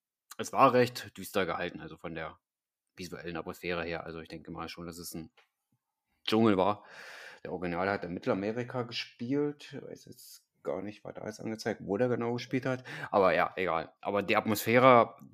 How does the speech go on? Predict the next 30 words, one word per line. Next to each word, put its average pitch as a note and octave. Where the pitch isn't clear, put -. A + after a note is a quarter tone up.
wenn G2+
man G#2
sie G#2+
sagen, G2+
die G2
ist -
mir F#2
dann F2
gleich D#2+
aufgefallen -
und, -
äh, E2+
bedeutend F2
ruhiger G#2+
gefilmt. A#2+
Äh, G2
viele, G#2
viele G2
Szenen G2
als -
in -
den -
anderen G2+
beiden F#2+
Filmen, G2+
die G2+
wir F#2+
jetzt G2
besprochen A2
haben, G#2